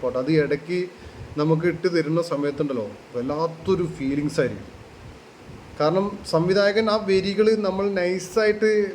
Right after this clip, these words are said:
ബാക്ക്ഗ്രൗണ്ട് സ്കോറിൽ ഇങ്ങനെ ഇടുന്നുണ്ടെങ്കിലും, അത് മുഴുവനായിട്ട് എക്സ്പെക്റ്റ് ചെയ്യുന്നൊരു സീനുണ്ട്. ആ സീനിൽ നമ്മൾ പിടുത്തം വിടും. അത്രയ്ക്ക് മനോഹരമായൊരു സമയത്താണ് സംവിധായകൻ ബ്ലെസ്സി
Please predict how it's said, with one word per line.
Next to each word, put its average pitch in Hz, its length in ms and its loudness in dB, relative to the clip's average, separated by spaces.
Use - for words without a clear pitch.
ബാക്ക്ഗ്രൗണ്ട് 175 460 0
സ്കോറിൽ 196 280 -4
ഇങ്ങനെ 202 200 2
ഇടുന്നുണ്ടെങ്കിലും, 180 680 0
അത് 190 160 2
മുഴുവനായിട്ട് 233 680 4
എക്സ്പെക്റ്റ് 214 400 -4
ചെയ്യുന്നൊരു 190 360 -2
സീനുണ്ട്. 131 380 -2
ആ 208 40 -2
സീനിൽ 180 580 -4
നമ്മൾ 151 180 -4
പിടുത്തം 135 420 -6
വിടും. 104 160 -10
അത്രയ്ക്ക് 202 760 -8
മനോഹരമായൊരു 156 800 -4
സമയത്താണ് 127 500 -6
സംവിധായകൻ 135 540 -4
ബ്ലെസ്സി 131 300 -8